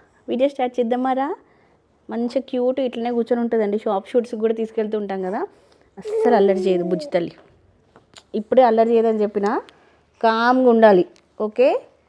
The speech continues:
నువ్వు నీది మాట్లాడుకోవడము, నేను నాది మాట్లాడుకోవడం చేస్తే వాళ్ళకి ఇంట్రెస్ట్ ఉండదు. ఉం? నువ్వు కామ్ ఉండాలి. ఇప్పుడు నువ్వు సైలెంట్గా ఉంటే నేను ప్రోడక్ట్స్ చూపిస్తా.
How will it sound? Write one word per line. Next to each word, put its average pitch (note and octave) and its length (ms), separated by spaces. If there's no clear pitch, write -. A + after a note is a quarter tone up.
నువ్వు A#3+ 200
నీది B3 320
మాట్లాడుకోవడము, A#3+ 680
నేను A#3+ 320
నాది A3 260
మాట్లాడుకోవడం A3+ 540
చేస్తే A3 220
వాళ్ళకి B3 340
ఇంట్రెస్ట్ A#3 360
ఉండదు. G3 260
ఉం? C4 120
నువ్వు A#3+ 200
కామ్ A#3+ 220
ఉండాలి. G3+ 320
ఇప్పుడు F3 240
నువ్వు G#3+ 240
సైలెంట్గా A3+ 360
ఉంటే A3 200
నేను C4 240
ప్రోడక్ట్స్ G3 360
చూపిస్తా. F3+ 340